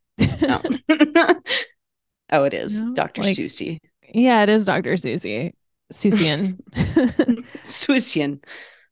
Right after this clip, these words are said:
Speaker 1: Yeah, it's, it's a good one. I liked it.
Speaker 2: Mm-hmm. Me too.
Speaker 1: Oh, oh, Angelique is next.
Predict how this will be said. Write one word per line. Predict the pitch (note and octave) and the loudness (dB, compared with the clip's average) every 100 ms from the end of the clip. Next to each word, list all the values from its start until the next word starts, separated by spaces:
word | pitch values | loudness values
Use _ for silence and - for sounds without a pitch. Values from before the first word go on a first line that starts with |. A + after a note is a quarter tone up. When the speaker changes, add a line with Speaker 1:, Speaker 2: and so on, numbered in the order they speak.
| _ | _
Speaker 1:
Yeah, | B4 A#4+ | 0 2
it's, | - D4+ - - | 2 0 -4 -6
it's | C#4 | -6
a | E4 | -4
good | F4 | -2
one. | A3+ F3+ F#3 _ B3+ | 0 -2 -4 _ -8
I | A#3 | -2
liked | A#3+ A#3 | -2 -2
it. | F3+ F3 - | -4 -4 -6
Speaker 2:
Mm-hmm. | A#3 A#3 D4+ D4 _ - | -2 0 -2 -6 _ -8
Me | A#3 | -6
too. | - | 0
Speaker 1:
Oh, | G#3 G#3 F#3+ - | 2 2 0 -4
oh, | - A3 - - | -2 -2 -2 -4
Angelique | G3+ G3 G3 F#3+ F3+ - | -2 -2 -2 -2 -6 -10
is | - | -8
next. | F3+ - - - - | -6 -6 -14 -16 -18